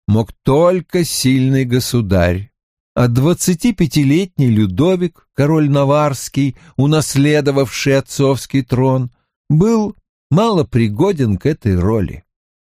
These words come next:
Единственное, чего он добился, это репутации рогоносца и нелестного прозвища "Сварливый". Жена его,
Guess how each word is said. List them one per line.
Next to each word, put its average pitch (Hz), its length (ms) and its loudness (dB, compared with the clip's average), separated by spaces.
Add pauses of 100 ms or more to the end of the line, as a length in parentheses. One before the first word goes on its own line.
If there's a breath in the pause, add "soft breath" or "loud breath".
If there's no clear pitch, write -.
(140)
Единственное, 131 880 2
чего 104 300 0
он 92 180 2
добился, 190 680 0 (240 loud breath)
это 139 220 0
репутации 143 840 0
рогоносца 123 1300 0 (320 soft breath)
и 165 140 4
нелестного 143 840 0
прозвища 117 880 -2
"Сварливый". 90 1080 0 (1500)
Жена 135 480 2
его, 107 380 0